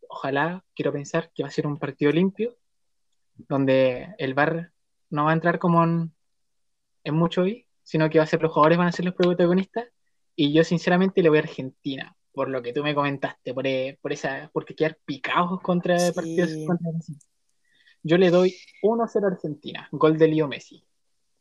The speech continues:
Speaker 2: Y que gane Messi, Messi se merece una copa, ha perdido dos con Chile, la del Mundial, y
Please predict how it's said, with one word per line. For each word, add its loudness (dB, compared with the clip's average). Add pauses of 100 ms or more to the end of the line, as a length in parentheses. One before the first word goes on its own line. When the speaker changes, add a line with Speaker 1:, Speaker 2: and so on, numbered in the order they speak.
(200)
Speaker 2:
Y -2
que 4
gane 4
Messi, -8
Messi -10
se -8
merece -8
una -10
copa, -6 (100)
ha -4
perdido -4
dos 0
con -8
Chile, -8
la -6
del -8
Mundial, -4
y -10